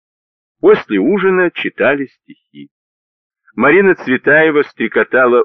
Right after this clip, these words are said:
острые и нервные свои строки, такими же переломами, как сама, с таким же жеманством, как всегда, еще свежими, иногда и пронзительными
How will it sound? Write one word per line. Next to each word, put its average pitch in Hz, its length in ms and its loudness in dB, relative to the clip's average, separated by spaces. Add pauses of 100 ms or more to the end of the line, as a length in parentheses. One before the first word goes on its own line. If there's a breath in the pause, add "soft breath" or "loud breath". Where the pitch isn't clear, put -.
острые 123 580 -2
и 101 160 -6
нервные 98 540 0
свои 82 300 -6
строки, 143 640 -4 (460)
такими 127 360 -2
же 110 160 -2
переломами, 123 720 0
как - 240 -6
сама, 101 560 -4 (320)
с - 20 -20
таким 117 320 -4
же 107 320 2
жеманством, 120 840 -2
как 101 240 -6
всегда, 92 640 -4 (440)
еще - 380 -4
свежими, 139 800 -2
иногда 90 420 -4
и 120 220 -8
пронзительными 101 1000 -8